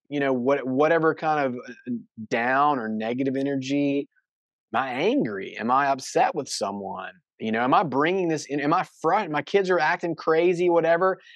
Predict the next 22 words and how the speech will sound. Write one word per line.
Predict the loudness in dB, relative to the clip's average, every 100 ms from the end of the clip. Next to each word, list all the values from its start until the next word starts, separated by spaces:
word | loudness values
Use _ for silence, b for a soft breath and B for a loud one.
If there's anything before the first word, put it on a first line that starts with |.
| B
and | 0
I'm | 2 4
getting | 2 2
a |
little | 4 4
frustrated | 2 -2 0 -2 -2
inside, | -6 0 2 4 2 0 b b _
and | 0
then | 2
I | 2
go | 0 0 2
to | 2 0
engage | -2 -4 -2 0 2 2
with | 0
them | -2 -2
with | -2
that | -2 -6 -8 -8
frustrated | -4 -2 -4 -4 -2 0 2 0 -2
energy. | -4 -4 -2 -4 -4 -4
Guess | -2 -2 -4
what? | -2 0 0 -2 -12 -20 _ _ _ _ _ _ _ _ _ _ _ -6
It's, | -6 -6 -14